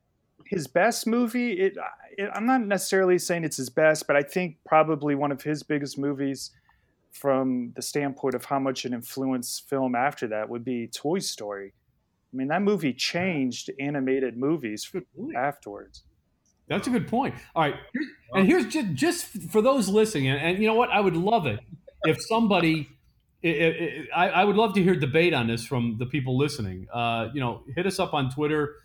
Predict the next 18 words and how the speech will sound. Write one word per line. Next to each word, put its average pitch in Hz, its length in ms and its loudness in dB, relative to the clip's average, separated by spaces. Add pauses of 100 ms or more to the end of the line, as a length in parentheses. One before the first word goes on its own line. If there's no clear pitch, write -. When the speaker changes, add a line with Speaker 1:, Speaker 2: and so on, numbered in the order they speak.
(180)
Speaker 2:
Facebook, 143 480 0
whatever 143 300 0
it 139 120 2
is. 135 120 -2 (380)
Uh, 120 460 -2 (240)
tell 165 160 0
us 165 160 -2
we're, 143 160 2
we're, 127 220 -4
we're 131 240 0
way 139 180 2
off 139 180 0
the 123 100 -2
mark 127 400 -2
here. 131 120 0
But 127 140 -2
here's 226 280 2
one 185 380 0